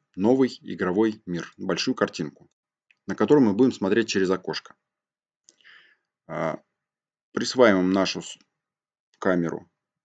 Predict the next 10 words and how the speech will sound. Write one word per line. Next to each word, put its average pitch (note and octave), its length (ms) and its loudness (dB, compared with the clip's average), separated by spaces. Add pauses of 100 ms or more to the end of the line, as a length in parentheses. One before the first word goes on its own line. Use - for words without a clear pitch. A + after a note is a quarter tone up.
(280)
другую F2+ 480 -4 (220)
переменную F2 600 -6
cam. F3+ 280 -2 (300)
Все, - 200 -16
теперь D#3 260 -4
мы A2 120 0
можем G2+ 280 -4
пользоваться E2 340 -6
нашей D#2+ 280 -10
камерой. - 380 -12